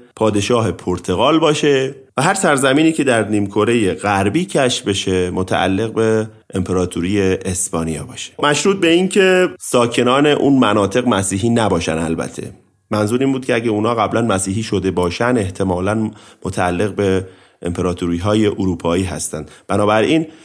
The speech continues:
گفته شده بود که اگر ساکنینی داشته باشه اون مناطق و ساکنین مسیحی نباشن، سرزمینی که توی نیمکره شرقی بود مال پرتغال باشه، هر کدوم که توی نیمکره غربی بود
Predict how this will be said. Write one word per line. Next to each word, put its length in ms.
گفته 240
شده 240
بود 180
که 320
اگر 520
ساکنینی 580
داشته 360
باشه 220
اون 160
مناطق 540
و 100
ساکنین 640
مسیحی 400
نباشن، 920
سرزمینی 640
که 160
توی 280
نیمکره 840
شرقی 460
بود 480
مال 160
پرتغال 480
باشه، 240
هر 260
کدوم 300
که 140
توی 220
نیمکره 480
غربی 340
بود 280